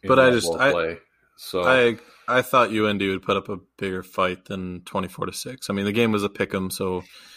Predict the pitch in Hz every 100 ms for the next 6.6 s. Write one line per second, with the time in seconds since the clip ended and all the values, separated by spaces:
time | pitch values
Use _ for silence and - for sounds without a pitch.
0 | - _ - 107 95 - 113 - 98 -
1 | 95 92 - 92 92 92 92 92 _ _
2 | _ _ _ - 95 85 90 90 90 87
3 | _ - 95 104 98 95 - 95 - 92
4 | - - 92 90 87 - - - _ 95
5 | 87 85 - - _ _ _ _ _ _
6 | _ 135 110 - 92